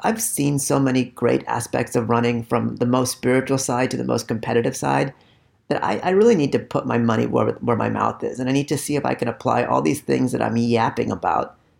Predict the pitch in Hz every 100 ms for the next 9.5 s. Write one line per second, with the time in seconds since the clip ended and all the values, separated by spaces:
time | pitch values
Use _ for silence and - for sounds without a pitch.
0 | _ 139 143 156 220 120 - - _ _
1 | _ 127 120 113 - - - 135 139 143
2 | 135 139 131 131 135 147 127 120 113 -
3 | 117 113 120 123 120 120 127 127 - 110
4 | 120 110 - 110 - 113 110 - 117 135
5 | 120 - - 110 117 - - - - -
6 | 127 127 117 110 110 113 113 - _ -
7 | 117 123 147 143 147 127 - 117 127 120
8 | 113 113 110 113 113 107 120 110 113 113
9 | 117 110 110 113 113